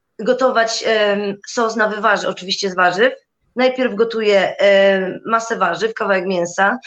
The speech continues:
żadnych kostek knora, żadnych, e, półproduktów, to jest absolutnie nie do przyjęcia. Potem taki sos jest, e, w zależności. Mój szwagier na przykład dodaje majzena, to jest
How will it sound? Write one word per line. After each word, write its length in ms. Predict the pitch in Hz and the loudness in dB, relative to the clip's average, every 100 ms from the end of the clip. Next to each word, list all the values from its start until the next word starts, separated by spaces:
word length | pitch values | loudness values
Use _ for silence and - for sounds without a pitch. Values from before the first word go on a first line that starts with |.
| - | -16
żadnych 480 | 175 226 262 262 254 254 _ | -4 -2 2 2 2 -2 _
kostek 400 | 233 220 - 196 - | -4 -4 -6 -10 -4
knora, 320 | 196 180 175 | 0 2 2
żadnych, 520 | 180 214 214 220 214 | 2 0 2 0 0
e, 220 | 214 202 | 2 2
półproduktów, 760 | 196 226 208 196 175 - 190 196 - | 0 -4 -4 -4 -6 -4 -4 -4 -6
to 60 | 180 | -6
jest 120 | 185 | -6
absolutnie 380 | 165 - 208 202 | -6 -6 -4 0
nie 140 | 220 | 2
do 80 | 202 | 0
przyjęcia. 520 | - 185 170 165 247 - _ _ _ _ | -2 -4 -2 0 0 -2 _ _ _ _
Potem 220 | 277 320 | 2 2
taki 200 | 311 302 | 2 0
sos 240 | 247 285 269 | 2 2 2
jest, 280 | 269 269 | -2 0
e, 180 | 269 247 | 2 2
w 60 | 233 | 2
zależności. 880 | 269 277 262 233 214 - 214 214 226 | 2 2 2 0 -2 -6 -2 0 2
Mój 240 | 247 262 | 2 2
szwagier 560 | - 262 220 208 208 220 | 0 0 2 2 0 0
na 80 | |
przykład 320 | 220 233 220 208 | -4 -4 -4 0
dodaje 300 | 226 226 220 | 2 2 2
majzena, 540 | 240 226 226 185 202 | 2 2 0 2 0
to 80 | 226 | 2
jest 280 | 220 220 | 2 2